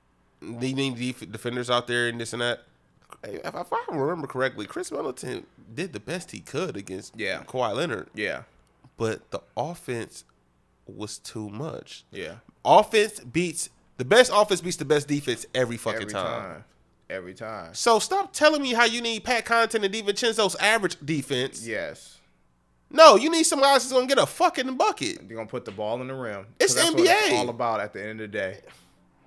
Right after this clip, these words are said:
Speaker 2: That's what it's all about. It's putting the ball in the fucking rim. And if you can't, that, that should be the
Speaker 1: Y'all don't
Speaker 2: Bucks'
Speaker 1: talk
Speaker 2: number
Speaker 1: about
Speaker 2: one
Speaker 1: Fred.
Speaker 2: priority.
Speaker 1: People
Speaker 2: That
Speaker 1: don't
Speaker 2: should be their number one priority. Fuck the defensive end.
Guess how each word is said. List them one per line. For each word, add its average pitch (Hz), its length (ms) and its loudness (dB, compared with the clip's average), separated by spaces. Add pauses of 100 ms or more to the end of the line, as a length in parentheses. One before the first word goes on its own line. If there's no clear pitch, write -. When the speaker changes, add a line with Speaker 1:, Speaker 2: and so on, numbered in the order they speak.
(260)
Speaker 2:
That's 131 220 -2
what 135 120 -4
it's 120 120 -8
all 123 320 0
about. 110 420 -2 (280)
It's - 140 -20
putting 127 160 -4
the 104 160 -6
ball 117 300 0
in 117 100 -8
the 107 60 -10
fucking 123 520 -6
rim. 98 340 -6 (440)
And 110 120 -8
if 107 140 -10
you 131 100 -6
can't, 127 420 -4
that, 143 160 0 (160)
that 190 180 4
should 220 200 -6
be 226 120 -6
the 190 100 0
Speaker 1:
Y'all 165 140 8
don't 220 100 8
Speaker 2:
Bucks' 208 80 2
Speaker 1:
talk 226 180 8
Speaker 2:
number - 160 4
Speaker 1:
about 190 180 10
Speaker 2:
one 156 100 6
Speaker 1:
Fred. 190 160 8
Speaker 2:
priority. 107 340 2 (100)
Speaker 1:
People 170 180 6
Speaker 2:
That 233 60 12
Speaker 1:
don't 226 100 8
Speaker 2:
should 240 120 -2
be 220 260 0
their 180 200 6
number 180 260 2
one 170 160 0
priority. 139 580 2
Fuck - 480 0 (260)
the 175 120 4
defensive 180 640 -2 (160)
end. 214 260 0